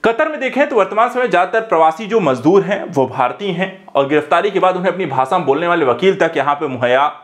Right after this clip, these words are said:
नहीं कराए जाते हैं। अपराधी उन्हें घोषित कर दिया जाता है। दोषी होने के बाद आदेश की समीक्षा प्रक्रिया के बगैर उन्हें सीधे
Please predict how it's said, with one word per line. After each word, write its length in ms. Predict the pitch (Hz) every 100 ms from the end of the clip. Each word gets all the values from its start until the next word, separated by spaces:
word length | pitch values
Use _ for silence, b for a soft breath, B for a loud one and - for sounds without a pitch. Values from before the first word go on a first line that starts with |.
| _
नहीं 320 | 139 190 220
कराए 280 | 165 120 113
जाते 280 | 110 - 104
हैं। 260 | 104 - _ B B B
अपराधी 380 | 170 220 220 262
उन्हें 200 | 254 240
घोषित 340 | 156 165 233
कर 80 | 226
दिया 180 | 196 214
जाता 200 | 202 233
है। 80 | 269
दोषी 380 | 180 180 196 214
होने 260 | 190 196
के 120 | 190
बाद 260 | 151 180 196
आदेश 300 | 139 139 190
की 120 | 190 160
समीक्षा 380 | 143 151 220
प्रक्रिया 380 | 208 - 170 165
के 140 | 160 147
बगैर 460 | 143 180 160 - - -
उन्हें 140 | 151
सीधे 560 | 165 226 196 151 -